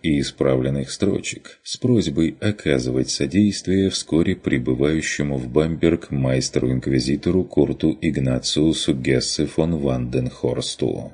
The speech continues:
Второй черновик с тем же текстом. Потрепанный лист бумаги, о который оттирали и расписывали перо.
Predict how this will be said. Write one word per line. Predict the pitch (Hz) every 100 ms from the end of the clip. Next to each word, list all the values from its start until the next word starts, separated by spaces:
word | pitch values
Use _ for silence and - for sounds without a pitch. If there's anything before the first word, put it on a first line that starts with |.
| _ _ _ _
Второй | - - 62 69 107
черновик | - - 64 64 60 - - - _ _
с | - -
тем | - 85 65
же | 64 64
текстом. | - 76 64 - - 60 50 50 - _ _ _
Потрепанный | - 67 65 71 67 71 71
лист | 67 69 67 -
бумаги, | 65 67 65 65 65 64 58 - - -
о | 78
который | 73 71 73 71 71 -
оттирали | 78 69 - 67 65 64 67 76 - _
и | 98
расписывали | 107 107 - - 69 67 - 78 80 78
перо. | 78 - 76 67 62 55 64